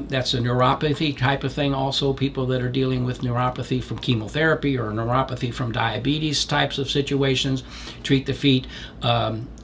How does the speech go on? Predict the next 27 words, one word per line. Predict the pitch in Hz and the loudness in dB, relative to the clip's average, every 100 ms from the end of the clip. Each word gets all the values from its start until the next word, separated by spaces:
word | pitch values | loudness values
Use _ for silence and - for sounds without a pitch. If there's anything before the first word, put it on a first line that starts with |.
| - - - | -16 -14 -8
uh, | 120 113 - - - - - - - - | -6 -6 -10 -16 -18 -16 -18 -14 -10 -4
to | - | 2
get | 113 131 | 4 4
good | 131 123 | 6 4
blood | 113 117 117 | 8 6 6
oxygenation | 117 - 101 113 110 - 110 | 4 0 -2 -2 0 -2 -2
and | 104 | -2
bl-, | 107 107 92 - | 0 -2 -2 -2
blood | 117 101 | 0 0
flow | - 107 104 101 | -2 -2 -2 -2
through | - 104 | -4 -6
the | 107 | -6
feet | - 104 - | -4 -6 -6
to | - | -6
relieve | 104 104 107 127 107 98 95 - - - | -6 -4 4 4 6 2 0 -8 -8 -4
those | 107 107 - | -2 0 0
types | 104 101 - - - | -2 0 0 0 -4
of | 98 - | -2 -2
situations. | 98 - 92 95 95 - - - - - - | -2 -2 -2 -2 -2 -6 -8 -12 -12 -14 -4
Okay, | 165 170 165 147 120 110 - - | 2 2 4 2 2 -2 -10 -4
um, | 143 147 147 143 143 139 131 117 - - - - - - - - - - - | 2 4 4 4 6 4 2 -2 -8 -18 -16 -16 -16 -16 -16 -16 -16 -16 -8
Kathy | - 151 160 143 | -2 0 2 2
talks | 151 143 139 147 | 4 4 4 0
about | 139 139 135 | 2 2 0
in | 127 | 0
her | 147 | 0
situation, | 135 139 143 139 139 - 135 127 | 0 0 0 2 2 2 0 0